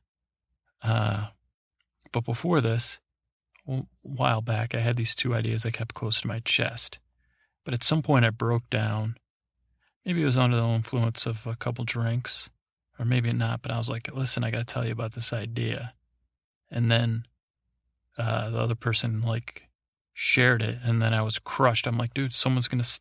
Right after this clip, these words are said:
that's the idea someone's gonna wanna steal." I don't know if anybody really wants to steal my ideas or that they're that good. Uh,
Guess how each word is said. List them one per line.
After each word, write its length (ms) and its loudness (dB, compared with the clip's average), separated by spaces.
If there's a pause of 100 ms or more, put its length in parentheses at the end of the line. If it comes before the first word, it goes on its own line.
(120)
that's 180 -4
the 180 0
idea 300 2
someone's 320 0
gonna 260 -4 (100)
wanna 180 -2
steal." 540 -2 (540)
I 100 2
don't 120 4
know 100 2
if 120 -4
anybody 280 0
really 240 -2
wants 300 -4
to 80 -6
steal 420 -4
my 220 -2
ideas 580 -4 (1160)
or 160 0
that 220 -2
they're 140 -4
that 260 -4
good. 360 -6 (240)
Uh, 400 -6